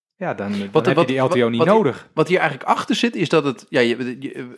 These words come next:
Speaker 2: eh, je hebt al, weet ik veel, al vijftien jaar het verhaal dat, dat populisten schreeuwen over een soort van, eh, ehm, een verenigd volk dat boos is op een machthebbende elite. Eh, nou, dat hebben, eh, veel mensen die, eh, wat, een beetje de, de, eh,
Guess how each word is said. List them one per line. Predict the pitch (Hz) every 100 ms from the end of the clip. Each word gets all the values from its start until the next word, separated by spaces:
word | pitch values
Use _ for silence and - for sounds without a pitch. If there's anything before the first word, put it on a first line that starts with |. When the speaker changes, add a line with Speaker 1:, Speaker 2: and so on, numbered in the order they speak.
| 139 -
Speaker 2:
eh, | 135 123 127
je | 127
hebt | 123
al, | 131 123
weet | 123
ik |
veel, | 123 110
al | 110
vijftien | 160 165 -
jaar | 127 117 113
het | -
verhaal | 117 131 143 107 98 113
dat, | 107 101 -
dat | 104 95 -
populisten | 120 110 120 143 - 104
schreeuwen | - 123 117 101 92
over | 98 95 101
een | 92
soort | 107 -
van, | 101 95
eh, | 95 92 92 101 90
ehm, | 87 87
een | 95 92
verenigd | 123 123 131 110 -
volk | - 151 117 -
dat | 110 92
boos | 123 139 117
is | 110 113
op | 107
een | 101 98
machthebbende | 113 113 117 107 101 101
elite. | 104 131 170 214 - - - - _
Eh, | 110
nou, | 117 107
dat | 101
hebben, | 117 113 107 104 98 110 107
eh, | 110 107
veel | - 135 110
mensen | 110 117 110 104
die, | 104 101 101 95
eh, | 95 - - _ -
wat, | 101
een | 110
beetje | 113 113 104
de, | 104 98
de, | 101 95 95 - _
eh, | -